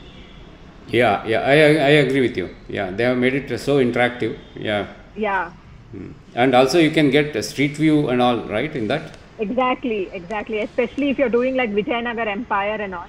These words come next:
Speaker 1: Hmm, hmm.
Speaker 2: Uh, if you, uh, you know, go toward, uh, if you sort of put Hampi as the location and say street view, it really takes you through all the sort of remains and ruins and everything.
Speaker 1: Yeah, yeah, yeah, that is true. And even, even for the modern, uh,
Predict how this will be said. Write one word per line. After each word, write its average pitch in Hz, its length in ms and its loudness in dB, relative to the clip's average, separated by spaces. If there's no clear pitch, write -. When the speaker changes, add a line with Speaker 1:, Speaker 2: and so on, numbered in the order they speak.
Speaker 1:
Hmm, 113 220 -6
hmm. 104 280 -8
Speaker 2:
Uh, 190 180 -4
if - 180 -8
you, 214 340 4
uh, 196 680 -2
you 196 180 0
know, 226 180 0
go 226 240 4
toward, 220 540 2
uh, 196 160 -4
if 220 140 -2
you 214 320 4
sort 214 160 0
of 247 120 -6
put 254 120 0
Hampi 247 480 0
as 233 160 -2
the 240 80 -4
location 214 480 -2
and 208 160 -6
say 220 200 -4
street 226 240 -8
view, 233 200 -2
it 220 100 -6
really 214 320 -2
takes 208 260 -2
you 233 80 -14
through 214 220 -6
all 190 180 -2
the 202 260 -2
sort 190 140 0
of 208 100 -2
remains 196 500 0
and 185 160 -2
ruins 185 420 -2
and 160 140 -6
everything. 151 400 -12
Speaker 1:
Yeah, 92 360 -6
yeah, 90 200 -10
yeah, - 180 -12
that 117 140 0
is 131 140 -6
true. 87 160 -4
And 120 220 2
even, 143 360 6
even 123 300 2
for 147 120 4
the 151 80 6
modern, 135 540 4
uh, 123 260 0